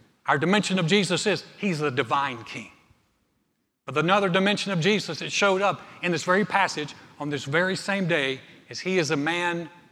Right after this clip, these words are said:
who felt deeply. Let's read the next passage. "Now as he drew near, he saw the city and wept over it, saying, 'If you had known, even especially in this your day, the things that make for your peace, but now they are hidden from your eyes.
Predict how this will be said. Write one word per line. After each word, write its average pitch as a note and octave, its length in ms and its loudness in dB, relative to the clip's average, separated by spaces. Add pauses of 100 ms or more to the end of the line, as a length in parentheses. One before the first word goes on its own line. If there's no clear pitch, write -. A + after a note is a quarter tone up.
who C#3+ 140 -14
felt D3+ 500 -6
deeply. G#2+ 500 -12 (720)
Let's - 120 -10
read D3+ 140 -2
the C3+ 60 0
next B2+ 220 -8
passage. - 340 -8 (1500)
"Now F#3 140 6
as D#3+ 80 2
he F3+ 80 2
drew F#3 240 4
near, E3+ 460 2 (440)
he E3 80 -6
saw G3 280 4
the E3+ 120 -2
city F3+ 420 0
and C3+ 240 -8
wept F3+ 460 -6
over C#3 320 0
it, C#3+ 120 -8
saying, D#3 460 -2 (500)
'If E3 180 -2
you A3+ 120 4
had F#3+ 100 4
known, G3 340 2
even G3+ 240 -2
especially F3 600 -2
in D#3+ 80 -4
this F3+ 240 -4
your F3+ 140 -2
day, C#3+ 260 0
the B2+ 120 -6
things E3+ 380 -6
that C3+ 140 -16
make D3+ 240 -6
for - 120 -14
your C#3 120 -6
peace, B2+ 480 -12 (680)
but B2+ 100 -16
now E3+ 180 2
they D#3+ 140 0
are D3+ 80 2
hidden D#3 260 -2
from D3 180 -4
your C#3+ 160 2
eyes. - 560 -4